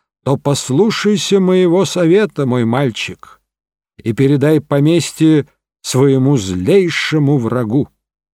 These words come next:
Мне очень жаль, что приходится оставлять тебе такое сомнительное наследство,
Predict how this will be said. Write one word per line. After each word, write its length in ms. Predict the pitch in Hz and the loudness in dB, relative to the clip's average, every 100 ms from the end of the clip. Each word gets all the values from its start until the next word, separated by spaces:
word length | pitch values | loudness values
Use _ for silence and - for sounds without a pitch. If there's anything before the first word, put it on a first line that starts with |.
| _ _ _ _ _ _ _ _ | _ _ _ _ _ _ _ _
Мне 260 | 87 95 123 | -8 -2 0
очень 360 | 165 - 170 | 0 0 -2
жаль, 440 | 147 110 185 175 104 | 0 0 -2 -2 -4
что 420 | - - - 104 | -10 -18 -12 -10
приходится 640 | - 101 127 127 120 - | -8 -6 -4 -2 -4 -4
оставлять 600 | 110 - 113 107 135 143 | -8 -6 -6 -2 -2 -4
тебе 340 | _ 131 135 120 _ _ | _ -2 0 -2 _ _
такое 640 | 208 - 147 139 127 117 - _ _ - | -6 0 2 2 2 -2 -6 _ _ -12
сомнительное 960 | - 247 151 165 123 98 87 85 80 | -4 0 2 2 0 -6 -8 -10 -10
наследство, 920 | 78 78 - 131 175 - - 151 143 | -10 -12 -6 -2 -2 -4 -6 -4 -4